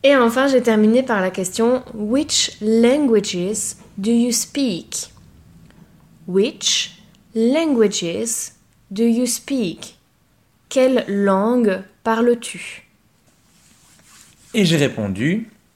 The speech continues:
Speaker 2: I speak French, English, Dutch, and a little bit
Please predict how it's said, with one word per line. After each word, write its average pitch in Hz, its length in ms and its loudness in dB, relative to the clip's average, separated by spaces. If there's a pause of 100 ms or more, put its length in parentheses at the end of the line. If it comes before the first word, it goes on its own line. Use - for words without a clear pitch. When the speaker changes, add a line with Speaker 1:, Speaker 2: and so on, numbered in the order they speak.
(1040)
Speaker 2:
I 185 300 4
speak 123 720 -2 (180)
French, - 1000 -4 (1400)
English, - 880 -2 (920)
Dutch, - 960 -4 (800)
and 151 420 2 (360)
a 131 80 2
little 170 500 0
bit - 560 -6